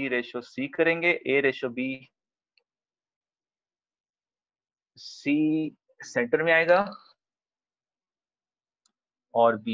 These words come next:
यहाँ पे आ जाएगा। Okay, A ratio C है आपके पास five ratio three, C ratio B है आपके पास two ratio four।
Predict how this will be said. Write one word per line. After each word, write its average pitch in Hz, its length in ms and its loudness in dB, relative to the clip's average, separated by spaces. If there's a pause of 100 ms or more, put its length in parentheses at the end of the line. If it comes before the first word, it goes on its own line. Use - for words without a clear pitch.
यहाँ 98 160 -4
पे - 200 -20
आ - 20 -20
जाएगा। - 1800 -12
Okay, 123 180 0 (380)
A 151 160 6
ratio 160 300 4
C 170 180 4
है 160 60 6
आपके 151 240 2 (100)
पास 139 340 6 (500)
five 135 280 4
ratio 170 220 -2 (100)
three, 190 180 -6 (500)
C - 360 2
ratio 156 320 2
B 139 160 0
है 139 100 2
आपके 131 240 2 (100)
पास 120 260 6 (160)
two 113 120 0
ratio 147 400 -2
four। 190 200 4